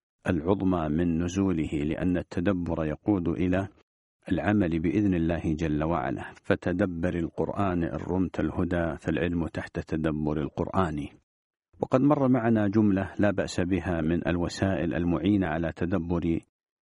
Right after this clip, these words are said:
كتاب الله عز وجل، وفي هذا اللقاء وفي هذا المجلس سأتحدث عن وسيلة عظيمة من الوسائل المعينة على تدبر القرآن العظيم، وهذه الوسيلة يغفل عنها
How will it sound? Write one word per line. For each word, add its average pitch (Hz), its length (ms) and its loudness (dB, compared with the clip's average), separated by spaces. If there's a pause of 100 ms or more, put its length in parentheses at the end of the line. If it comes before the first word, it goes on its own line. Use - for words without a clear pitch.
(120)
كتاب 90 340 0
الله 82 280 0
عز 73 380 -2
وجل، 73 460 -2 (600)
وفي 98 400 2
هذا 101 480 0
اللقاء 90 560 0
وفي 76 220 -4
هذا 85 220 -2
المجلس 87 520 0
سأتحدث - 800 -2 (880)
عن 95 160 0
وسيلة 110 560 2
عظيمة 92 640 2
من 85 180 2
الوسائل 95 800 0 (580)
المعينة 90 600 2
على 82 280 0
تدبر 87 500 -2
القرآن 87 680 -2 (720)
العظيم، 82 600 0
وهذه 90 400 -2
الوسيلة 85 640 0 (160)
يغفل 98 400 0
عنها 87 360 -2